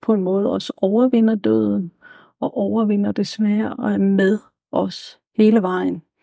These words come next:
Det synes jeg er en rigtig godt sted at, at slutte, både med påsken og med livet, der trænger sig på, og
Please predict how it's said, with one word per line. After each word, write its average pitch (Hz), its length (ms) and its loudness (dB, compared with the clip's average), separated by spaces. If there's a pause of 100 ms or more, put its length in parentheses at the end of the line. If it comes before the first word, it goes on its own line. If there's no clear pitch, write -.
(360)
Det 294 100 4
synes - 280 2
jeg 269 120 4
er 220 40 4
en 208 140 2
rigtig 226 880 0
godt 214 240 0
sted 247 500 -2
at, 220 520 -8 (140)
at 214 60 -4
slutte, 240 420 -6
både 294 200 -2
med 202 300 0 (120)
påsken 269 760 2
og 196 200 0
med 190 420 -2
livet, 269 500 0
der 226 100 -2
trænger 226 440 -4
sig 220 200 -8
på, - 520 -4
og 208 240 -8